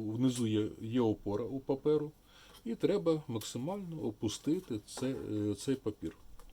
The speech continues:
Отак. Його просадити, щоб він всюди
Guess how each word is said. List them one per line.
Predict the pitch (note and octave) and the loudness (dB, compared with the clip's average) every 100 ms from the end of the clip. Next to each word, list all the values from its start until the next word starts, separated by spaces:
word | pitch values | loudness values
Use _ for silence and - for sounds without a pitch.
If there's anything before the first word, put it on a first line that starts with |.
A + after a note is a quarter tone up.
| - - | -8 -4
Отак. | F#2+ F2 - - - - - - | -2 -4 -6 -20 -20 -20 -18 -2
Його | G#2 G#2 | 2 2
просадити, | G2+ G2+ - G#2 E3 G3 A#2 | 2 -2 0 -2 -2 -2 -4
щоб | - G#2+ | -4 0
він | D#3 F3 D#3 - - _ - | 0 0 -8 -18 -20 _ -12
всюди | - D#3 E3+ D#3 E3 | -4 -2 0 0 0